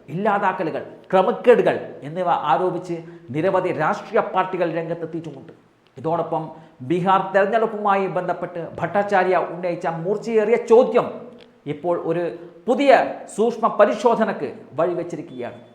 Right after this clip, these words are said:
എന്തായാലും ഈ വിഷയങ്ങൾക്ക് മറുപടി പറയാതെ പോകാൻ തെരഞ്ഞെടുപ്പ് കമ്മീഷന് സാധിക്കുകയില്ല. രാഹുൽ ഗാന്ധി ഉന്നയിച്ച വിഷയങ്ങളിലൊക്കെ, ആ, ഇവിടെ ചോദ്യങ്ങൾ, ആ, ഉത്തരം കിട്ടാതെ നിൽക്കുന്നുണ്ട്.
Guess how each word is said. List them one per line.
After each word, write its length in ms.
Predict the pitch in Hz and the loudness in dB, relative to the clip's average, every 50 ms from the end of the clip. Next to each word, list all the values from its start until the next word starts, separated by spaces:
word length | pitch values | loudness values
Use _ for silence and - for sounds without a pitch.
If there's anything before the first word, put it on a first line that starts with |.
| _ _ _ _ _ | _ _ _ _ _
എന്തായാലും 400 | - - 143 160 160 165 165 160 - 165 147 | -10 -4 0 2 2 4 2 0 -2 -4 -4
ഈ 120 | 147 165 | -4 -2
വിഷയങ്ങൾക്ക് 680 | 170 170 160 165 190 202 190 185 185 180 180 185 175 170 - - - - - | -2 -2 -4 -2 -2 -2 0 -2 -4 -4 -2 -4 -4 -4 -6 -12 -18 -14 -6
മറുപടി 400 | 117 139 170 226 240 226 233 226 | -2 2 4 6 6 6 4 4
പറയാതെ 400 | 202 196 196 196 180 170 180 175 | 2 2 2 2 2 2 0 0
പോകാൻ 360 | - 175 160 151 160 165 160 - 170 | 0 0 0 0 0 -2 -2 -4 -4
തെരഞ്ഞെടുപ്പ് 420 | 160 160 160 165 151 165 - 143 | -4 -4 -4 -6 -8 -8 -8 -8
കമ്മീഷന് 680 | 160 143 139 156 151 - 151 147 143 139 - - - - | -8 -8 -8 -10 -12 -14 -14 -14 -14 -16 -16 -20 -20 -12
സാധിക്കുകയില്ല. 800 | - 165 131 139 156 160 156 143 143 127 131 131 127 113 - - - - - - _ _ _ _ _ _ _ _ _ - | -8 -6 -4 -4 -4 -6 -8 -10 -12 -10 -8 -8 -8 -8 -10 -14 -18 -20 -20 -20 _ _ _ _ _ _ _ _ _ -4
രാഹുൽ 300 | 131 123 151 147 165 175 | -4 -2 -2 0 -2 0
ഗാന്ധി 280 | 165 170 165 170 175 190 | 2 4 4 4 2 0
ഉന്നയിച്ച 400 | 185 185 185 196 196 196 196 - | -2 -4 -4 -4 -4 -2 0 0
വിഷയങ്ങളിലൊക്കെ, 840 | 202 190 196 - - 220 214 220 226 214 214 208 208 - - 226 143 123 - - - - - - - - _ _ _ _ _ _ - | 0 0 0 -2 -2 -2 0 2 2 4 4 2 2 2 0 0 0 0 -4 -10 -14 -18 -20 -20 -20 -20 _ _ _ _ _ _ 0
ആ, 100 | - 165 170 165 160 160 160 156 143 123 - - | 2 4 8 8 10 10 8 8 4 2 -2 -2
ഇവിടെ 500 | 165 165 185 185 180 165 139 - - - - - - - | 0 4 4 6 6 4 2 -2 -6 -10 -14 -12 -6 -2
ചോദ്യങ്ങൾ, 500 | 170 170 180 175 202 185 190 185 156 135 - - - | 0 0 2 2 2 2 2 0 -2 -4 -6 -4 0
ആ, 120 | 147 151 | 2 4
ഉത്തരം 540 | 151 - - - - - 277 262 254 247 196 | 4 4 2 0 2 4 4 4 6 4 0
കിട്ടാതെ 480 | 202 - - 180 175 165 151 131 - - | 0 2 2 4 4 2 0 -4 -6 -10
നിൽക്കുന്നുണ്ട്. 440 | 156 151 - 165 147 127 123 - 107 | -10 -10 -10 -10 -12 -12 -14 -18 -20